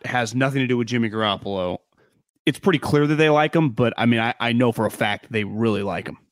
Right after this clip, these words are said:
and they were really intrigued. But that's also, he was a third-round pick. They're not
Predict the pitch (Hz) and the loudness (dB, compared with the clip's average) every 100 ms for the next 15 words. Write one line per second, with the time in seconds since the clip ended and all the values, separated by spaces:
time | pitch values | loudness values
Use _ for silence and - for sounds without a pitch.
0 | _ - 113 110 107 107 113 104 101 95 | _ -4 -2 -2 -2 -2 0 0 -2 -4
1 | - 107 87 - _ - 139 139 - 139 | -4 -4 -4 -16 _ -2 -2 -2 -2 0
2 | 165 160 143 131 117 104 - _ _ 120 | 2 2 2 2 2 0 -4 _ _ -2
3 | 117 110 143 151 139 143 131 - 135 123 | 0 0 2 4 4 2 0 0 0 0
4 | - _ _ 127 143 156 | -6 _ _ -2 0 -2